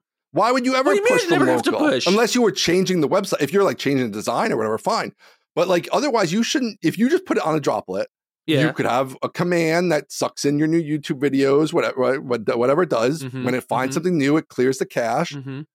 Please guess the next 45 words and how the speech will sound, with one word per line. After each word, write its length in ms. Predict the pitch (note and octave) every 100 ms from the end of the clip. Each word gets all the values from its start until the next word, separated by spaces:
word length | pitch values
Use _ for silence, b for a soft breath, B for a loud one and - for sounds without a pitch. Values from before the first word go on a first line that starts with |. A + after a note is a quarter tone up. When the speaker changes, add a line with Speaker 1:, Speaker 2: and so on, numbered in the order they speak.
| -
Speaker 1:
and 140 | G3
that's 220 | A#3 C3+
Speaker 2:
Mm-hmm. 100 | D4
Speaker 1:
it. 80 | C4 -
And 120 | E3
you 120 | G#3
don't 140 | A#3 -
ever 240 | G3 A#3
have 220 | G#3+ F#3+
to 100 | - D#3
push 200 | - F3+ -
anything 300 | F3+ F#3 F3+
Speaker 2:
Mm-hmm. 160 | F3
Speaker 1:
from 160 | C#3 E3+
local 380 | F#3+ G3 G#3+ G#3
ever. 400 | G3 D4+ - - _ _ _ -
You're 160 | G3
pushing 320 | C4+ C#4+ C#4+ C4
Speaker 2:
Mm-hmm. 40 |
Speaker 1:
a 20 | A3
bunch 160 | A#3
of 80 | A3+
stuff 140 | D#3
Speaker 2:
Yeah. 100 | D#3
Speaker 1:
from 120 | D3 F3+
local, 420 | C4 E4 A3 G#3
but 180 | G#3 G#3+
you 60 |
don't 200 | A#3+ A#3+
ever 220 | A3 C4
have 160 | A#3+ A3
to 80 | A3
do 160 | A#3+ C#4
that. 220 | F#3 B2+
If 120 | C3
it 60 | F3
was 120 | E3+
just 260 | - A3+ A#3+
on 120 | G#3+
a 20 |
Speaker 2:
I 20 |
don't 60 | C#3
Speaker 1:
regular 280 | D3+ F3+
Speaker 2:
have 60 |
to 40 | F#3+